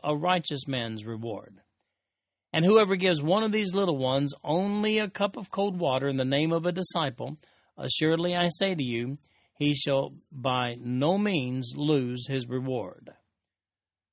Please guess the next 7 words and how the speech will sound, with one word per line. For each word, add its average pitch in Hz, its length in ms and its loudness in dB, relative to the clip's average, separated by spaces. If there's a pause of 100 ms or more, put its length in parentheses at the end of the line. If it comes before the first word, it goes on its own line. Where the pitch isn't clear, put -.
(260)
In 196 180 2
this 220 220 2
passage, 135 640 0
Jesus 143 420 0
continues 135 580 0
his 120 200 -4
instructions 123 720 -4